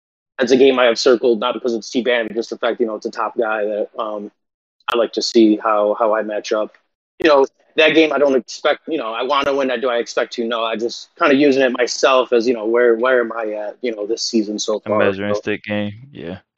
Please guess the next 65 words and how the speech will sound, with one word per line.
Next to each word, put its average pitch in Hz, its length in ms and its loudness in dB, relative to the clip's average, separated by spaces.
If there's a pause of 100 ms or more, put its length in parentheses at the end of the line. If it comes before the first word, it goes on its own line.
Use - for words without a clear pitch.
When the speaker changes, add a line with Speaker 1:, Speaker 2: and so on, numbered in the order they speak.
(100)
Speaker 1:
Yeah, 170 160 6
it's 151 100 -6
just, 190 160 4
that's 175 220 2
just 170 200 2
for 160 80 0
myself. 123 360 -2
I 120 60 -4
know 120 160 -4
other 120 120 -2
people 120 200 -6
probably 117 260 -4
look 120 120 -4
at 120 60 0
it 113 80 -2
like, 113 100 -2
"Eh, 127 160 -2
you 113 120 -2
know, 110 100 -6
whatever," 107 460 -2
but, 104 360 -8
um, 107 380 -12 (540)
we'll 127 100 6
see. 131 380 6
I'd 117 100 4
like 143 140 4
to 131 60 4
go 127 100 8
in 120 60 2
that 113 120 2
game 113 200 4
four 123 180 0
and 113 100 2
oh 104 220 -2
and - 120 -8
come 113 140 -6
out, 107 180 -6
you 107 120 -4
know, 104 80 -10
on 104 120 -10
top. 101 320 -10 (360)
I 117 80 0 (240)
beat - 140 4
'em 143 100 4
season 127 340 4
one 123 320 2 (480)
last 120 320 0
gen. 120 400 2
That 120 80 2
was 113 140 2
a 113 60 -4
close 120 260 -2
game, 117 180 -4
I 120 100 -4
think. 123 440 -4
So 110 400 -2 (480)
I 131 60 0
think 143 100 4
this 131 160 4
will 113 60 -2
be, 120 180 6
uh, 107 260 -2 (280)
another 107 260 -4
close - 300 -10
one. 110 160 -8